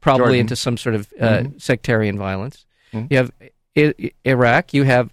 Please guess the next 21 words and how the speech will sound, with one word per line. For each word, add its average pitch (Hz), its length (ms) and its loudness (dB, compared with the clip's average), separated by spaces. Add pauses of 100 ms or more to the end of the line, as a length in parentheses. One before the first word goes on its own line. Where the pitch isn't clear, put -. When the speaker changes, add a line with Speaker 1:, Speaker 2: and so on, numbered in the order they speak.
(100)
Speaker 1:
Iran 135 420 2
potential 139 500 0
there. 113 280 2 (220)
You 147 80 4
have 139 140 2
Turkey 180 640 0
invading 147 560 4
Speaker 2:
Turkey. 120 80 -8
Speaker 1:
part 135 220 2
of 127 120 2
Iraq. 110 460 0
Speaker 2:
I 165 40 -2
love 226 240 0
Turkey. - 360 -18 (260)
Speaker 1:
And 139 140 4
you, 143 220 4
and 143 160 2
then 143 140 2
to, 110 160 2
to, - 200 -6
to 123 280 2